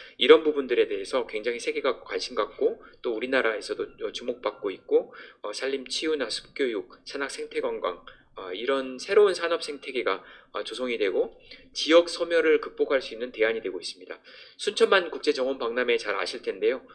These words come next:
구백팔십일만 명이 방문해서, 어, 삼조 천억 원의 경제 창출 효과가 있었고, 어, 전국의 관광객 일 위를 달성했습니다.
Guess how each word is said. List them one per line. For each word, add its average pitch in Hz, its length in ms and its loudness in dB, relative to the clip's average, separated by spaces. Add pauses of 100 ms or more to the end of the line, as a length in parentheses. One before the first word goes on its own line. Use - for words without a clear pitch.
(140)
구백팔십일만 139 800 2
명이 117 200 0
방문해서, 107 920 -6 (340)
어, 101 140 -4
삼조 160 560 6
천억 165 300 0
원의 120 180 0
경제 113 400 0
창출 - 380 -14
효과가 113 280 -6
있었고, - 500 -6 (320)
어, 98 80 0
전국의 113 360 -2
관광객 110 480 -2
일 127 140 -6
위를 98 460 -2
달성했습니다. - 760 -16